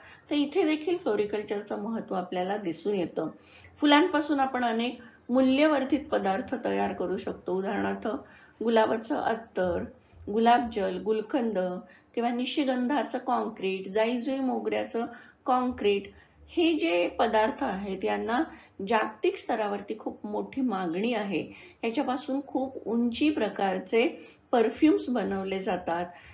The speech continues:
आणि त्यांच्यापासून, त्यांची निर्यात करून आपण खूप मोठं परकीय चलन देखील मिळवू शकतो.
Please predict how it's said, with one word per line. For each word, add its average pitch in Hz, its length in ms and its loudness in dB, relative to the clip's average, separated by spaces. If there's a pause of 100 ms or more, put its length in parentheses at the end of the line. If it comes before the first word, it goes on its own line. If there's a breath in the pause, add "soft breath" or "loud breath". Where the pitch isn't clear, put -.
(160 loud breath)
आणि 240 440 0 (500)
त्यांच्यापासून, 220 1160 0
त्यांची 190 420 -6
निर्यात 220 440 0 (140)
करून 196 280 0 (360 loud breath)
आपण 262 380 0
खूप 240 240 -4
मोठं 196 280 -6
परकीय 185 440 -4
चलन 180 400 -4
देखील 185 300 -2
मिळवू 180 360 2
शकतो. - 560 -8